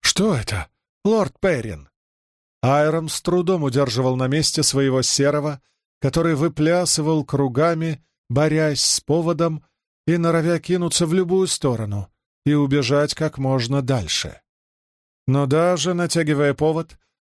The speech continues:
он держал наготове свой меч с волчьей головой на рукояти. Он упражнялся с ним ежедневно, целыми часами,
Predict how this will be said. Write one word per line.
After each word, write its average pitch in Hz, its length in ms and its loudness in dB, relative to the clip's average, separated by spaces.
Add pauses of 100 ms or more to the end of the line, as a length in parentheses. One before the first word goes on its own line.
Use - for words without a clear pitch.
(140)
он 143 200 0
держал 156 600 0
наготове 151 640 0
свой 143 460 0
меч 151 540 -2 (320)
с - 140 2
волчьей 143 600 0
головой 135 440 0
на 131 120 -2
рукояти. 131 680 -2 (760)
Он 202 240 2
упражнялся 165 680 0
с - 100 -4
ним 147 140 0
ежедневно, 123 760 0 (380)
целыми 160 680 2
часами, 139 760 -2